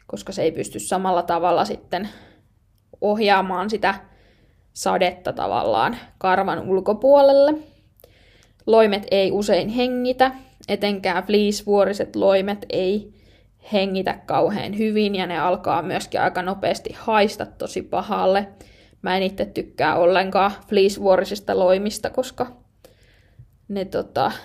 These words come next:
jos hevonen pikkasenkaan hikoo, niin ne alkaa haistaa aika nopeasti. Niihin jää karva tosi paljon kiinni, ja sitä ei saa oikeastaan millään pois. Ja sit vielä se, että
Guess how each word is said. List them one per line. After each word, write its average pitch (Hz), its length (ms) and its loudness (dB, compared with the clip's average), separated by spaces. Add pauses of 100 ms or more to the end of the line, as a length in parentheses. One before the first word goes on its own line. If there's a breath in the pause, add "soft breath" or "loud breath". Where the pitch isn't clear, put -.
(140 loud breath)
jos - 220 -6
hevonen 202 360 2
pikkasenkaan 202 720 -2
hikoo, 220 720 4
niin 196 420 -6 (440 soft breath)
ne 185 100 -2
alkaa 185 280 0
haistaa 196 440 2
aika 120 220 -2
nopeasti. 185 1080 -2
Niihin 180 280 -6
jää 175 180 0
karva 190 460 0
tosi - 520 -4 (440 soft breath)
paljon - 400 -2
kiinni, 185 760 -2 (180)
ja - 80 -8
sitä 113 340 -2
ei 98 100 0
saa 95 240 -2
oikeastaan 190 580 -2
millään 202 640 -2
pois. 196 600 0 (1080 soft breath)
Ja 185 300 2 (200)
sit 185 280 -4
vielä 185 300 4
se, 185 300 0
että - 360 -4